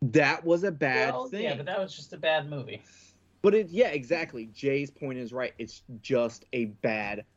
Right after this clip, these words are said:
Speaker 1: movie. Like, yes, there are always gonna be some movies that, like, we die hard don't want a remake of because it, like,
Speaker 2: See,
Speaker 1: we
Speaker 2: I do.
Speaker 1: love
Speaker 2: I
Speaker 1: that
Speaker 2: want every
Speaker 1: movie.
Speaker 2: movie to be remade.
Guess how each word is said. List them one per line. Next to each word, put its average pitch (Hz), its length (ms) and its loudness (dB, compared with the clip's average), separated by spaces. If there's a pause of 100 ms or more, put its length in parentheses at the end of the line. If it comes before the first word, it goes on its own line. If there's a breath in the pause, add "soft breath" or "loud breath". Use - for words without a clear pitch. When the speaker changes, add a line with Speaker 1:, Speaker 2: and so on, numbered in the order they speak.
(160)
Speaker 1:
movie. 123 720 4 (720)
Like, 135 300 8
yes, 156 340 6
there 156 180 6
are 156 80 2
always 185 320 2
gonna 196 140 -4
be 165 80 0
some 160 320 -2
movies 156 400 2
that, 127 200 2
like, 123 300 0 (240)
we 123 240 4
die 127 500 4
hard 127 380 2
don't 120 240 2
want 127 140 -2
a 117 40 0
remake 120 520 2
of 120 360 2 (320 soft breath)
because 120 520 6 (120)
it, 123 200 0
like, 117 480 0 (1400)
Speaker 2:
See, - 220 -4
Speaker 1:
we 185 60 4
Speaker 2:
I 165 140 10
do. 147 80 8
Speaker 1:
love 143 220 6
Speaker 2:
I 139 100 2
Speaker 1:
that 151 100 4
Speaker 2:
want 143 160 0
every 131 160 2
Speaker 1:
movie. 151 120 2
Speaker 2:
movie - 120 2
to 123 100 -8
be 120 60 -12
remade. 117 460 -6